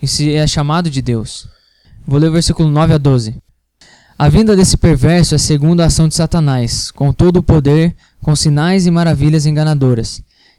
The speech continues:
Ele fará uso de todas as formas de engano, da injustiça para os que estão perecendo, porquanto rejeitaram o amor à verdade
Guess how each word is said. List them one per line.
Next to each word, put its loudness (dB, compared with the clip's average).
Ele 2
fará 2
uso 4
de -2
todas 0
as 0
formas 0
de -2
engano, 0
da 0
injustiça -2
para 0
os -4
que -4
estão -2
perecendo, 0
porquanto 0
rejeitaram 0
o 0
amor 0
à 0
verdade -2